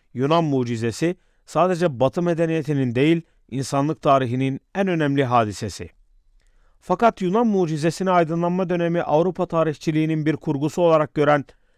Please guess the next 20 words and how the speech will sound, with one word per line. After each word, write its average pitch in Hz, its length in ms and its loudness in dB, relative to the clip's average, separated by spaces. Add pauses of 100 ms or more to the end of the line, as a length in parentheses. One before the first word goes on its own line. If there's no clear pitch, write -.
(220)
önemli 151 320 0
karşı 165 340 -2
tezler 156 420 2
de 120 60 0
var. 92 280 -6 (420)
Bu 180 80 -2
tarih 175 300 4
okumasına 135 540 0
göre 151 300 2 (340)
Yunan 170 260 0
mucizesi 165 720 -2 (260)
Akdeniz 165 460 0
Havzası'na 160 540 0
ve 131 100 2
kadim 147 340 0
Mısır 160 300 -2
medeniyetine 143 720 -2
büyük 170 220 0
şeyler 139 380 2
borçlu. 101 380 -6